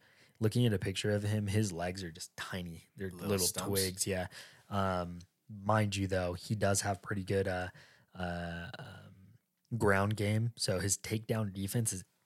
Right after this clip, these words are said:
Speaker 1: eighty-three percent accurate, which is crazy.
Speaker 2: Yeah, man, he's quick. He's quick, and
Speaker 1: He's
Speaker 2: that's, that's, I think, gonna be the biggest thing here is that he's
Speaker 1: Mm-hmm.
Speaker 2: fast.
Speaker 1: Yep.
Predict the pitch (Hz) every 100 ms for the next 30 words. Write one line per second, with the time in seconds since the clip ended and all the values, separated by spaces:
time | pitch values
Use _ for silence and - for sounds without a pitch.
0 | _ 131 151 143 - 127 117 113 104 95
1 | 98 98 - 92 101 - - _ - -
2 | 92 156 175 151 92 82 87 90 - -
3 | 113 104 - _ 98 92 - - 98 -
4 | - - 92 104 - - 101 98 - -
5 | - 95 - 104 92 _ - 104 92 85
6 | 98 95 90 87 82 90 82 - 85 87
7 | 85 82 87 87 85 - 95 87 92 -
8 | _ _ _ _ _ 113 104